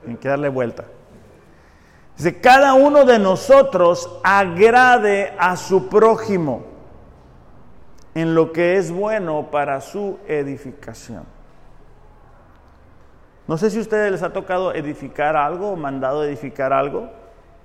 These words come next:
pero no sucede de la noche a la mañana. Si tú quieres levantar una pared, pues tienes que poner el, el, el cimiento, después los ladrillos, uno por uno. Ok, si nosotros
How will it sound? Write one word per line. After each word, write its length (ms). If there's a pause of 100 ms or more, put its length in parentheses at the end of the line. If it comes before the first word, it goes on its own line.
(460)
pero 240
no 180
sucede 400
de 120
la 120
noche 260
a 40
la 80
mañana. 640
Si 120
tú 120
quieres 160
levantar 420
una 260
pared, 440
pues 100
tienes 220
que 100
poner 320 (200)
el, 220
el, 240
el 100
cimiento, 1000 (640)
después 360
los 140
ladrillos, 800
uno 280
por 300
uno. 480 (1800)
Ok, 280
si 220
nosotros 680